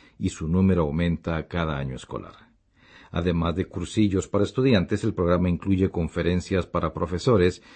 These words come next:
que después se encargan de preparar clases especiales sobre el tema. Las estadísticas de los últimos años indican que los jóvenes que han participado en el programa coinciden en que un préstamo o una hipoteca son las únicas vías para la compra de una vivienda,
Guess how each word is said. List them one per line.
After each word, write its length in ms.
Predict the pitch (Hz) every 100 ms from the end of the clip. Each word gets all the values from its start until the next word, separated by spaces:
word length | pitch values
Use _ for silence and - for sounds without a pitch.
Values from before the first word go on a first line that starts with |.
| - _
que 140 | 139
después 320 | 131 127 131
se 80 | 131
encargan 640 | 117 90 101 98 98 92
de 100 | 82
preparar 560 | 76 82 80 82 85 92
clases 500 | - 87 92 - 80
especiales 680 | 95 - 76 90 80 80 78
sobre 260 | 78 69
el 100 | 69
tema. 440 | - 52 - - _ _ _ - - - _
Las 160 | - 85
estadísticas 680 | 82 - 90 95 101 98 92
de 80 | 92
los 160 | 85
últimos 400 | 98 87 95 90
años 320 | 95 92 104
indican 400 | 104 85 87 104
que 80 | 92
los 180 | 90 82
jóvenes 520 | - 104 101 98 92
que 100 | -
han 100 | 90
participado 640 | 87 95 92 101 107 101
en 60 | 95
el 80 | 104
programa 500 | 117 123 104 90 90 - - -
coinciden 720 | - 123 113 98 143 143 110
en 160 | 92 87
que 240 | - 85 -
un 240 | 123 104
préstamo 680 | 101 104 101 - 67 62 64 -
o 80 |
una 240 | 80 107 98
hipoteca 680 | 82 107 110 92 - 90 - - _
son 240 | - 95
las 180 | 87 -
únicas 420 | 95 87 82 73
vías 360 | 82 90 92 -
para 180 | 87
la 160 | 76 69
compra 420 | - 80 71 82
de 120 | 69
una 240 | 65 67 69
vivienda, 680 | 73 90 127 92 64 57